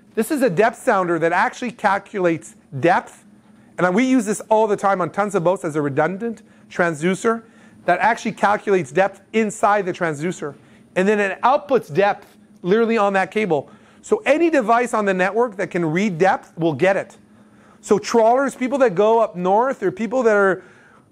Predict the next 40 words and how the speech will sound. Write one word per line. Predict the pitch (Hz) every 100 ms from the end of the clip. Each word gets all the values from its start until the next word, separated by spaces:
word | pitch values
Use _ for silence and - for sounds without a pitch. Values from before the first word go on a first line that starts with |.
| 156
going | 202 226 220
up | 220 220
to |
Queen | 175 208 208
Charlotte's | - 202 233 247 262 -
and | 185
they're | 180
like, | 185 180 180 -
"I've | 185
got | 190 208
only | 214 214
one | 202 185
depth | 196 -
transducer." | 202 170 247 226
I'm | 190
like, | 185
"Okay, | 262 -
maybe | 240 247
you | 240
have | 196 185
one. | 165 196 254
Let's | 226 233
install | 240 - 247 202
another | 175 214
one | 226 214
on | 170
a |
different | 160 170 170
frequency. | 214 208 240 - 269 - - - - - - -
Make | 180 220
it | 202
smart." | - 190 185 226 302 - -
Any | 202 240
device | 262 220 233 226
can | 180
see | - 196 240
it. | 269 - _ -
It's | 143
not | 220 277
a, | 247 165